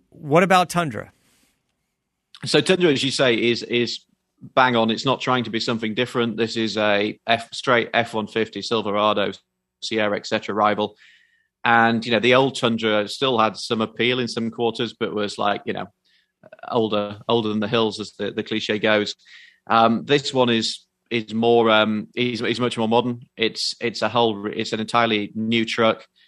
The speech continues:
Speaker 2: independent rear suspension, massive screen inside. So what they've basically done is taken the F one fifty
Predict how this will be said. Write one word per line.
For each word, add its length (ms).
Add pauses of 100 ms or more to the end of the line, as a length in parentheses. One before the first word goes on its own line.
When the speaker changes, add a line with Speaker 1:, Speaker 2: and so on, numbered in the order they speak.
(260)
Speaker 2:
independent 480
rear 120
suspension, 840
massive 460
screen 320
inside. 580 (300)
So 140
what 120
they've 180
basically 440
done 240
is 120
taken 360
the 140
F 200
one 160
fifty 640